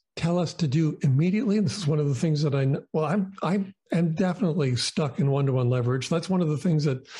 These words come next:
that I pulled from the book really quickly as I was, as I was writing it was, "Oh my God, I'm, I'm, you know, I'll, I, I'm willing to teach myself anything. I, I feel like I can do m-, many things better than most,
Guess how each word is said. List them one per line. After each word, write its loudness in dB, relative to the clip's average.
that 2
I 0
pulled -2
from 0
the 2
book -2
really 2
quickly -2
as 0
I 2
was, -2
as 2
I 2
was 0
writing 0
it 0
was, -2
"Oh 2
my 2
God, -2
I'm, 2
I'm, 0
you 0
know, 0
I'll, -2
I, 0
I'm 2
willing 2
to 0
teach -2
myself 0
anything. 0
I, -2
I 0
feel 0
like 0
I 0
can 0
do 2
m-, 0
many 2
things 0
better 0
than 0
most, -4